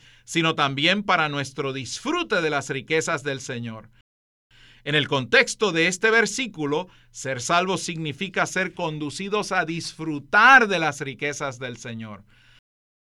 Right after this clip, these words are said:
Al ejercitar nuestro espíritu, que se ha mezclado con el espíritu vivificante,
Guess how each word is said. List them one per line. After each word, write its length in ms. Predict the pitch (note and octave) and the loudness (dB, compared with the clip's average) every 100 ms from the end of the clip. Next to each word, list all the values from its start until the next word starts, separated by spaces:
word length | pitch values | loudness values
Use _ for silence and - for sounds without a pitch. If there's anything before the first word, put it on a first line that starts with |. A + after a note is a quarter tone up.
| _ _ - | _ _ -4
Al 160 | C#3+ | 2
ejercitar 720 | D3 D#3 C#3+ D3 C3 A3 C4 | 4 4 2 -2 -2 4 4
nuestro 400 | C4+ A3+ - F#3 | 4 -4 -4 -4
espíritu, 720 | D3 - - C4+ G3 - A2 - _ - _ | -4 -6 -6 -4 -4 -4 -12 -16 _ -20 _
que 160 | C3 | -6
se 200 | A#2+ E3+ | -6 0
ha 100 | E3+ | 0
mezclado 720 | A#3+ F#3+ - G3+ A3+ A#3 G#3 | 2 -2 -4 2 4 4 0
con 200 | - E3 | -4 -4
el 140 | D3 C3 | -4 -6
espíritu 680 | A#2+ - A#3 A3 - E3 C3 | -8 -6 -4 -4 -2 -4 -2
vivificante, 1080 | F3 A#3+ A#3+ A#3 A3 B3 A3 F#3+ C#3 D#3 | -2 0 -2 -4 4 4 4 -4 -6 -8